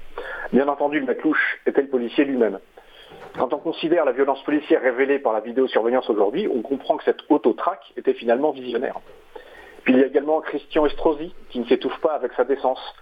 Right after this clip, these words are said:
La notion lui est tellement étrangère que quand il entend ce mot, décence, cet ancien champion de moto croit toujours qu'on parle de carburant. Au lendemain des attentats du Bataclan, il s'était vanté que ça ne serait pas arrivé à Nice grâce à son réseau de vidéoprotection. Et il a eu raison, hein, il n'y a eu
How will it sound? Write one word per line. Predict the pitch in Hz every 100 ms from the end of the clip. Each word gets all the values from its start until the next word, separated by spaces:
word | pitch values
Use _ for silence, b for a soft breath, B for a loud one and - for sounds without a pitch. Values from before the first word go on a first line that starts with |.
| B B B -
La | 117
notion | 139 139 - 160
lui | 131
est | 127 -
tellement | 147 131
étrangère | 117 - 131 151 202
que | -
quand | - 135
il | 139
entend | 131 135
ce | -
mot, | 123 147 226 -
décence, | 110 135 - 143 - - B B B -
cet | 131 -
ancien | 160 - 190
champion | 170 143 135 135
de |
moto | 131 123 190
croit | - 135
toujours | - 139 175
qu'on | - 120
parle | 135
de | 123
carburant. | 120 127 120 107 - - B B B B -
Au | 139
lendemain | 143 156 160
des | 131 120
attentats | 123 127 143
du | 127 123
Bataclan, | 123 117 - 170
il | 196
s'était | 139 123
vanté | 117 120 120
que | 180
ça | 131
ne | 117
serait | -
pas | 117 156
arrivé | 127 123
à | 120
Nice | 139 185
grâce | 113 123 147
à | -
son | 113
réseau | 107 117 139
de | 104
vidéoprotection. | 101 120 - - - 104 101 - -
Et | 117
il | 127
a |
eu | 143
raison, | 147 113 113 - - - - -
hein, |
il | 120 107
n'y |
a | 110
eu | 127 156